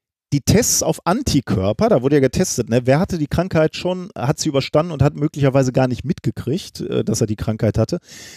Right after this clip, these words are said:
Die Tests auf Antikörper und zusätzliche Umfragen zeigten, dass rund zweiundzwanzig Prozent der Teilnehmerinnen und Teilnehmer trotz einer Infektion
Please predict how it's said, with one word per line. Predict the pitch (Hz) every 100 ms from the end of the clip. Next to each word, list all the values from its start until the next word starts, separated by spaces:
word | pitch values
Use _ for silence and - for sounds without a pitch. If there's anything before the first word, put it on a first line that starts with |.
| -
Die | 135
Tests | - 240 -
auf | - -
Antikörper | 190 - 139 147 147 160
und | 139
zusätzliche | - 196 170 - 151 -
Umfragen | 151 160 - 147
zeigten, | 147 - 156 -
dass | 143 135 143
rund | 131
zweiundzwanzig | - - 120 160 226 - 208 190 -
Prozent | 160 - 170 185
der | 147
Teilnehmerinnen | - 147 175 180 170 160 160
und | 135
Teilnehmer | 147 147 160 147 -
trotz | - 151 - -
einer | - 180 180
Infektion | 175 165 160 - - 151 147 175